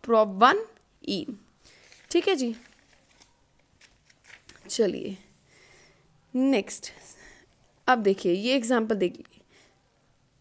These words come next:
वन टू इधर चले जाते हैं तो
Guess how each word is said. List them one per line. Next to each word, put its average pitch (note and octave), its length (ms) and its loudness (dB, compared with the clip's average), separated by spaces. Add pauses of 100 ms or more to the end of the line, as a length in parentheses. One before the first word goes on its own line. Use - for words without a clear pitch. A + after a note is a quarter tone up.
(480)
वन A#3 380 6
टू E4 260 4
इधर E4+ 180 6
चले E4 260 4
जाते D4 280 6
हैं D4+ 180 -2 (440)
तो C#4+ 160 0